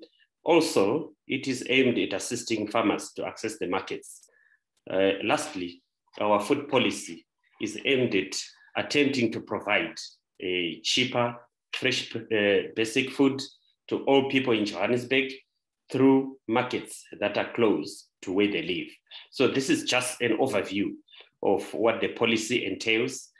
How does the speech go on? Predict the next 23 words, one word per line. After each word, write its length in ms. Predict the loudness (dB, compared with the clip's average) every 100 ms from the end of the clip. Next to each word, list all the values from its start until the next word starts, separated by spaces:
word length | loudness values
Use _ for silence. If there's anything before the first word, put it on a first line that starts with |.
| _ -2
and 220 | 0 4
what 180 | 4 2
the 80 | -2
strategy 760 | -4 -4 -2 -2 -4 -6 -4 -2
that 280 | -2 -4 -4
we 200 | 0 0
are 120 | -2
developing 600 | -8 -4 -2 -2 -4 -14 -16 _ -20 -10 -2
also 340 | -2 0 -2
entails. 720 | 0 -2 -2 -4 -6 -12 -16 _ _ _ _ _
Um, 560 | 2 6 6 4 2 -6 _ _ _ _ -4
in 180 | 0 2
terms 280 | 2 4 6
of, 160 | 4 2 -8 _ _ _ _ _ _ _ _ 0
in 200 | 0 2
terms 280 | 2 4
of, 240 | 4 2 4
um, 520 | 6 6 4 0 -4 _ _ _ _ _ _ _ _ _ _ -4
the 160 | 2
leadership 520 | 4 4 2 0 -6 -10 -6
and 160 | -2 0
the 60 |
governance 680 | 0 0 0 -2 -4 -8